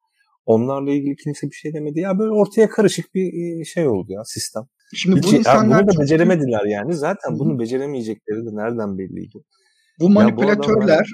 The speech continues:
Speaker 1: adamlar
Speaker 2: e, bu Viyop tarafında işlenen, karışık işlemler olduğu için çok detayına girmeyeceğim. Viyop tarafında işlemler yapıyorlar, zarar ediyorlar. Bu zararları kendileri karşılamazsa aracı kurum karşılamak durumunda.
Speaker 1: E, tabii.
Speaker 2: Bunları o işlemi açan.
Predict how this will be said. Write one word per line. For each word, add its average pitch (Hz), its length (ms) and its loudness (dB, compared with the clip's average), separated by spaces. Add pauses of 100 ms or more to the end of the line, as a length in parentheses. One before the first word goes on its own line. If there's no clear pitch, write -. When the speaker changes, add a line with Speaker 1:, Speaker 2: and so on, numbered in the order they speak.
(100)
Speaker 1:
adamlar 170 280 6
Speaker 2:
e, 165 100 -4
bu 196 400 0 (520)
Viyop 196 280 0
tarafında 180 440 -2
işlenen, 170 440 -2 (180)
karışık - 280 0
işlemler 185 240 0
olduğu 185 80 0
için 185 120 -8
çok - 160 -10
detayına 175 220 -8
girmeyeceğim. 165 520 -4
Viyop 185 240 -2
tarafında 175 320 0
işlemler 185 440 2
yapıyorlar, 156 380 0
zarar 147 280 0
ediyorlar. 202 560 2 (120)
Bu 147 220 -6
zararları 202 640 6
kendileri 185 400 0
karşılamazsa 196 680 0
aracı 170 320 4
kurum 202 240 0
karşılamak 156 580 -2
durumunda. 135 460 -6 (500)
Speaker 1:
E, - 20 -18 (100)
tabii. 95 160 -4 (140)
Speaker 2:
Bunları 151 200 2
o 143 120 2
işlemi 156 360 -4
açan. 160 440 -6